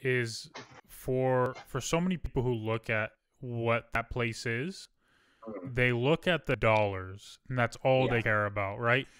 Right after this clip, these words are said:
Speaker 1: And the
Speaker 2: Yeah.
Speaker 1: thing is, no matter how poorly it's run, it will always make money.
Speaker 2: Yeah,
Speaker 1: So, like, they don't, they
Speaker 2: exactly.
Speaker 1: just don't give a shit about the people there
Speaker 2: Yeah.
Speaker 1: because the job will always,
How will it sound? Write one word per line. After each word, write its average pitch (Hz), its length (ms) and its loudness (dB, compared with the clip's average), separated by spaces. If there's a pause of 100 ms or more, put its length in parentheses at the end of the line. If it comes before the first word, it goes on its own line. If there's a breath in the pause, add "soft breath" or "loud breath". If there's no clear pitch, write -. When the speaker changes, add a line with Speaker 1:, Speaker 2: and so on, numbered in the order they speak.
(140)
Speaker 1:
And 143 180 2
the 135 60 0
Speaker 2:
Yeah. 127 60 -6
Speaker 1:
thing 175 200 -2
is, 170 140 0
no 139 140 2
matter 147 320 2
how 139 260 0
poorly 139 400 2
it's - 180 -6
run, 127 340 0
it 135 60 2
will 120 280 0 (100)
always 131 400 6
make 110 260 -6
money. 98 360 -10 (500 soft breath)
Speaker 2:
Yeah, 113 140 -2
Speaker 1:
So, 117 300 2 (100)
like, 113 120 -6
they 160 160 2
don't, 190 120 4 (120)
they 151 80 4
Speaker 2:
exactly. 165 40 4
Speaker 1:
just 180 220 -2
don't 123 140 0
give 135 220 -2
a 135 80 0
shit 113 240 -4
about 107 200 0
the 107 60 -4
people 135 400 -2
there 160 340 -2
Speaker 2:
Yeah. - 400 -20
Speaker 1:
because 123 600 4 (460)
the 127 120 2
job 123 320 2
will 135 160 2
always, 123 540 0